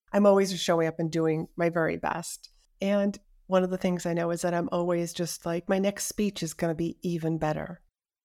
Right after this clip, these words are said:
My next book is gonna be even better. My next launch, my next podcast episode, like, it's always getting better. And that comes down to, you know, like, my original definition of making it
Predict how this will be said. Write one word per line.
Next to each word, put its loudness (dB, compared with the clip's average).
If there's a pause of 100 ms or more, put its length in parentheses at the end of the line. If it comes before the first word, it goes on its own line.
(320)
My 6
next 2 (160)
book -4
is -6
gonna 0
be -4
even -2
better. -4
My 0
next -4
launch, -2
my 0
next -2
podcast -4
episode, -2
like, 0
it's -4
always 4
getting 0 (300)
better. 2
And 2
that 2
comes -2
down 2
to, 0 (400)
you -6
know, 0
like, -2
my 2
original 2
definition 0
of -4
making 0
it -4